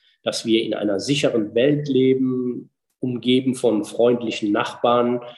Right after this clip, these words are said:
uns keine Gedanken machen müssen über, ähm, Militär, Verteidigung.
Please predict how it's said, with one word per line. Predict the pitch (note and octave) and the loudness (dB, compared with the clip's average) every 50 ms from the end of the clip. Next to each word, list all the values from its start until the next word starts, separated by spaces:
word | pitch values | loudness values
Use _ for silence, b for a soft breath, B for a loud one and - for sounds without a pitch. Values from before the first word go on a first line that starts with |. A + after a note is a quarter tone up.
| B B B B _ _ _ | B B B B _ _ _
uns | A2+ G#2+ G#2 G#2 - - - - - _ _ _ _ _ _ _ _ | -6 -6 -6 -6 -6 -10 -10 -12 -14 _ _ _ _ _ _ _ _
keine | - - - B2 D3+ E3 D#3 | -6 -2 2 4 4 4 4
Gedanken | - - - B2+ A#2+ C3 C3+ C3+ C#3 C3 | 2 0 0 0 0 -2 -2 -2 -2 -2
machen | B2+ B2 A#2 - A#2+ A#2 A2+ | -2 -4 -4 -4 -4 -4 -2
müssen | A#2+ A#2+ A#2 - - A#2+ A#2 A#2 A2 A2+ - | -4 -6 -6 -4 -4 -2 -2 -2 -4 -6 -8
über, | B2+ A#2 A#2 A2+ G#2+ G#2+ G#2 G#2 G2+ G2+ G2+ G2 - G2 | -10 -4 -2 0 0 0 0 0 -2 -2 -4 -4 -6 -6
ähm, | G2 F#2+ F#2+ F#2+ G2 - | -6 -4 -6 -8 -10 -6
Militär, | - B2 B2+ A#2 B2 A#2 - - - - A#2 A#2+ B2+ B2+ B2+ C3 B2+ B2 A#2+ A#2+ A#2 - - - | -4 -4 -2 -2 -4 -6 -6 -4 0 2 4 4 6 4 4 4 4 2 2 0 -2 -4 -8 -10
Verteidigung. | - - - - - A#2+ C#3+ C#3 C3 C3 C3 B2+ - B2 B2+ B2+ B2+ B2+ B2+ | -14 -14 -10 -8 -4 -2 -2 -2 -2 -6 -8 -4 -2 0 0 0 0 -2 -4